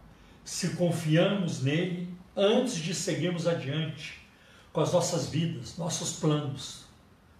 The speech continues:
Estou esperando em Deus. Acho bonita Israel no deserto.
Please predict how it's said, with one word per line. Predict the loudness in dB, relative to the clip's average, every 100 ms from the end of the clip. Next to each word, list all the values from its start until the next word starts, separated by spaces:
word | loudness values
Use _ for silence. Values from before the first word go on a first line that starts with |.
| -20 -20 -16
Estou | -4 0
esperando | 0 0 0 2 2 0
em |
Deus. | -4 -6 -6 -10 -14 -18 -20 -20 -20 -20 -20 -20 -20 -20 -8
Acho | -4 -2 0
bonita | 0 0 0 -2 -4 -6
Israel | -6 -2 0 2 0
no | -2 -4
deserto. | -6 -6 -10 -12 -18